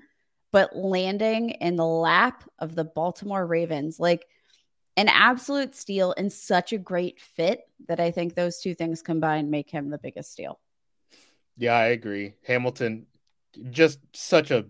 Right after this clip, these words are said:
Speaker 2: Baltimore Ravens pick, right? You look at who went at fourteen and then right after them, and you're like, Baltimore was in the perfect spot to just gobble up one of the last few talents who are in that top tier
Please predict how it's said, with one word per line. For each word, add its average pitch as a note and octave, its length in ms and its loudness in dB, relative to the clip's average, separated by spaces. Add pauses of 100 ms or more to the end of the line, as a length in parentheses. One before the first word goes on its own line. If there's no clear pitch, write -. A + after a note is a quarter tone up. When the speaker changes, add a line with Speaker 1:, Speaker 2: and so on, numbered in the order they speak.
(120)
Speaker 2:
Baltimore G#2+ 420 -2
Ravens F2+ 400 -14
pick, - 280 -20
right? F#2 160 -12
You A2 160 -6
look B2+ 160 -4
at A#2 120 0 (180)
who C#3 120 -4
went B2 180 0
at G#2+ 140 -6
fourteen A2+ 600 -4 (380)
and A#2+ 140 0
then G#2+ 140 -2
right G#2+ 200 2
after G2+ 320 -4
them, F#2 220 -12
and F2+ 100 -16
you're F#2 80 -12
like, F2+ 240 -12
Baltimore A2 420 0
was G2 180 -10
in F#2+ 100 -12
the F2 60 -16
perfect - 440 -14
spot F2 380 -8
to - 100 -12
just G2+ 240 -12
gobble G2+ 340 -2
up F#2 180 -6
one G2+ 160 -6
of F#2+ 60 -8
the F#2+ 120 -6
last F#2 460 -6 (440)
few B2+ 260 2
talents G#2 500 -2
who A2 140 -4
are F#2+ 80 -6
in F#2+ 140 -8
that F2 180 -12
top - 280 -6
tier F2+ 360 -10